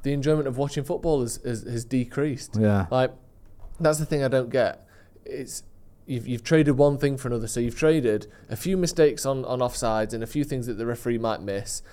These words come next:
Speaker 1: you know, a, a, a, a tug of the shirt or an elbow or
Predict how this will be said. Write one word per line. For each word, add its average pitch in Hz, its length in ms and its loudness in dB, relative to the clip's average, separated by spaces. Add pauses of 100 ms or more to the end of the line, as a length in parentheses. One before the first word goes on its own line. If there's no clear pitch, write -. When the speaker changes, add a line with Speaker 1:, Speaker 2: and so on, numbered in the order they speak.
(140)
Speaker 1:
you 110 80 -10
know, 107 160 0
a, 107 240 0
a, 120 220 6 (180)
a, 123 60 0
a 117 40 -4
tug 139 260 0
of 131 60 0
the 113 80 -2
shirt 117 340 -2
or 113 140 -2
an 120 60 -2
elbow 127 340 2
or 107 300 0